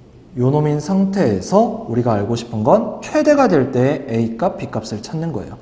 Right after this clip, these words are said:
그러면 S 프라임 A를 구해서 마이너스 사분의 일은 그대로 두시고 삼 에이 제곱 플러스 육 에이 마이너스 구가 되네요.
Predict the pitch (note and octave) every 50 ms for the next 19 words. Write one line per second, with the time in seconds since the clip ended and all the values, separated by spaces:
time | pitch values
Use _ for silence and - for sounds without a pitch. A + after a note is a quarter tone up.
0 | - - - - - - - - C3 A#2+ A2+ B2+ D3+ F#3+ G#3+ - - - - -
1 | - - - - C3 B2+ - - - - - B3+ B3 B3 B3 A#3 F3+ B2+ A#2+ B2
2 | C3 B2+ B2 - G#2+ G2+ F#2+ - - C3 - - - - - - - - - -
3 | - - - - - - - - - - - - - - - - - - - -
4 | - - - - - B2 B2+ C#3+ D#3+ E3 E3+ E3 - - G#3 G3 F#3+ G3 G3 F#3+
5 | F#3 F#3 - - - A2+ A#2+ B2 A#2+ A#2+ A2+ G#2 G#2 C3 B2+ - G2+ F2 F#2+ C#3
6 | F#3 G3 - - - - - - - - - - - - - - - - - -
7 | - - - - - - - - - F#3+ G3 G3+ G3 G3+ - A2+ A2+ A#2+ C3+ D#3+
8 | - C#3 - - - - - - - - - - - - - - - - - -
9 | - - - - - - - - - - - - A#3 A3 G#3+ G#3 G3+ - - G#3
10 | E3 A#2+ G2+ G#2 G2+ B2 C3 B2 G#2 F2 E2 - - - - - - - - -
11 | - - - - - - - - - - - A#2+ B2 C#3+ E3 F3+ G3 F#3+ - -
12 | - - A2+ C3 C#3+ C#3+ A#2+ G2 F2 E2 -